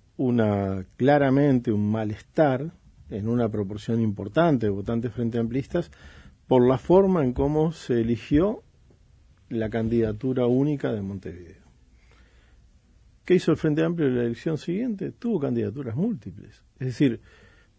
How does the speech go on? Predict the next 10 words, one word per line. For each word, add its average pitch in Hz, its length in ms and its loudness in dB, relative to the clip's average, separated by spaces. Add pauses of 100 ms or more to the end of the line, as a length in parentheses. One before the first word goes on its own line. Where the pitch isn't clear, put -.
(160)
escuchó 160 580 2
ese 110 200 -4
mensaje. - 640 -10 (760)
Y 151 120 -8
creo 247 240 -2
que 139 160 2
el 120 80 0
Frente 180 300 0
Amplio 185 340 2
ha, 170 120 0